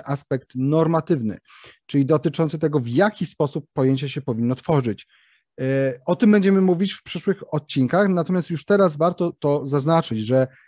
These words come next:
zdaniem Rand to nie jest tak, że każde pojęcie, które, którym ludzie się posługują, jest pojęciem właściwym czy dobrze zbudowanym. I to już implicite,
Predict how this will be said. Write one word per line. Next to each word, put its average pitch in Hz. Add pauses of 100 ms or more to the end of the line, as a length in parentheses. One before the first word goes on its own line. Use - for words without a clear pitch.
(260)
zdaniem 151
Rand 170
to 160
nie 175
jest 220
tak, 185
że 165
każde 190
pojęcie, 175
które, 147 (260)
którym 147
ludzie 175
się -
posługują, 160
jest 147
pojęciem 143
właściwym 135 (840)
czy -
dobrze 156
zbudowanym. 147 (400)
I 135
to 190
już 233
implicite, 156